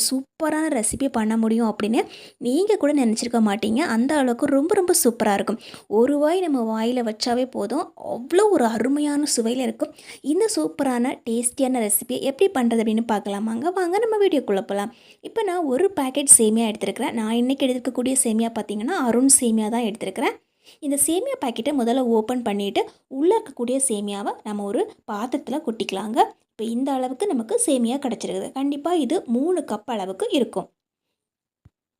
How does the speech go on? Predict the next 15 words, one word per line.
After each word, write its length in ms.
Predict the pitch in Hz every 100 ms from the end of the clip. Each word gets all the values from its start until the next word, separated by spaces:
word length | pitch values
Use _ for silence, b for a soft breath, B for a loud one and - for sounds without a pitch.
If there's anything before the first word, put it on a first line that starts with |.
| _
சேமியா 480 | - 330 320 453 392 523
கொஞ்சம் 280 | - 277 247
நீள 280 | 240 320 466
நீளமா 340 | 381 294 277
இருந்தது 260 | 277 240 226
அப்படின்னா, 320 | 226 208 208 381 -
கையிலேயே 560 | 269 294 381 370 359
இந்த 180 | 381 262
மாதிரி 280 | 214 196 -
லைட்டா 460 | 226 294 330 - 381
உடைச்சு 300 | 269 220 220 240
போட்டுக்கலாம். 440 | 214 - - 370 -
அதுக்காக 380 | 240 240 302 330
நம்ம 240 | 277 285
ரொம்ப, 560 | 269 233 269 392 392